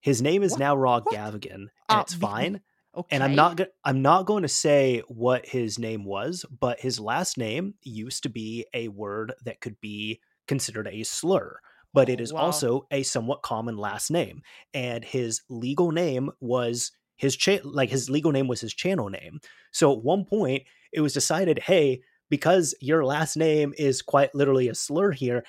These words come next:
Speaker 1: everything was getting demonetized.
Speaker 2: This is
Speaker 1: And the only
Speaker 2: nuts.
Speaker 1: way he was able to fix it was when he changed his name, which he did legally change his name to Gavigan
Speaker 2: <laughs> Wow.
Speaker 1: in real life, and now his <laughs> channel's fine.
Speaker 2: This is, so, uh, the same thing happened to Justin Wang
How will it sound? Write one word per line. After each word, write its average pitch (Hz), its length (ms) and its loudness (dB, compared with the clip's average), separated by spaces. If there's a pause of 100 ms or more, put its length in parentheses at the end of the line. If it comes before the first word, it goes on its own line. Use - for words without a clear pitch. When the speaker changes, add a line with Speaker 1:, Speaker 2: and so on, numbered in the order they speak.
(160)
Speaker 1:
everything 160 380 -4
was 135 140 -4
getting 120 200 -8
demonetized. 113 840 -4
Speaker 2:
This 190 120 -10
is 196 60 -4
Speaker 1:
And 143 100 0
the 139 80 4
only 190 200 6
Speaker 2:
nuts. 170 60 4
Speaker 1:
way 190 120 6
he 160 100 2
was 165 120 2
able 165 160 -2
to 139 60 0
fix - 340 -4
it 127 180 2 (220)
was 143 160 0
when 151 140 -4
he 143 160 -6
changed 151 340 -4
his 117 140 -4
name, 143 400 0
which 139 200 -2
he 156 200 -6 (140)
did 170 220 6
legally 151 440 2
change 151 340 -2
his 123 180 -4
name 131 260 0
to 123 100 -6
Gavigan 113 640 -2 (160)
Speaker 2:
<laughs> - 180 -20
Wow. 175 280 2
Speaker 1:
in 147 100 2
real 143 180 6
life, 139 500 6 (180)
and 143 140 0
now 185 120 8
his 156 160 4
<laughs> - 60 0
channel's 165 340 0
fine. 135 400 -2 (500)
Speaker 2:
This 170 140 -6
is, 185 180 -8 (320)
so, - 180 0
uh, 196 280 0
the 202 100 -6
same 269 260 -4
thing 202 200 -8
happened 180 380 -8
to 175 240 -6
Justin 170 400 -6
Wang 180 280 -6